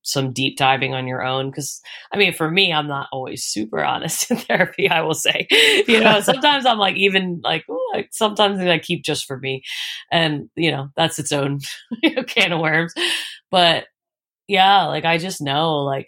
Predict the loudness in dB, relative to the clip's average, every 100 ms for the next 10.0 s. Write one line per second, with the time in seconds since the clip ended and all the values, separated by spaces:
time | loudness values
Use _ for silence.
0 | _ _ -4 -4 -2 -4 -4 -8 -10 -4
1 | -4 0 2 4 4 0 0 0 2 -2
2 | -4 -6 -6 -4 -2 -2 -4 -4 -2 -2
3 | 0 0 -2 -4 -4 -2 -4 -4 -4 -4
4 | -6 -6 -2 -4 -4 -2 0 2 2 4
5 | 4 2 0 -2 -4 -14 -20 _ _ 0
6 | 2 2 2 4 2 2 0 0 -2 -6
7 | _ -2 0 -2 -2 -2 -4 -6 -6 -6
8 | -8 -12 _ -8 -8 -4 0 0 0 0
9 | 0 2 0 0 -2 -4 -4 0 0